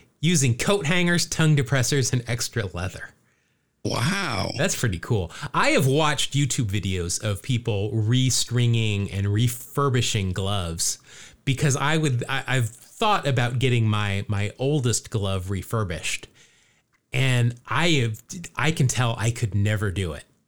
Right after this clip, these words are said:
Speaker 1: And there's a lot of pieces that actually go into a glove, too, if you take it all apart. So that's pretty impressive to me.
Speaker 2: Yeah, no doubt.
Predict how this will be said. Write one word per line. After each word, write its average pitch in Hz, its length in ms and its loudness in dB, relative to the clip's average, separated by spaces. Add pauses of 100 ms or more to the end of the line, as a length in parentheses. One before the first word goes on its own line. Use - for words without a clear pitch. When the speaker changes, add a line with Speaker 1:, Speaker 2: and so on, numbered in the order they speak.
(280)
Speaker 1:
And 190 160 4
there's 247 140 4
a 214 40 4
lot 240 260 4
of 254 80 2
pieces 175 520 2
that 127 200 -2 (220)
actually 151 400 0
go 120 440 2 (220)
into 151 300 2
a 98 60 -2
glove, 113 400 -2
too, 117 180 0
if - 140 -6
you 104 40 -6
take 117 240 -4
it 110 60 -2
all 95 160 -4
apart. 82 460 -12
So 82 240 -6 (500)
that's 156 220 -2
pretty 208 200 0
impressive 107 500 -2
to 101 100 -4
me. 82 240 -12 (500)
Speaker 2:
Yeah, 139 240 2
no 123 140 2
doubt. 110 260 0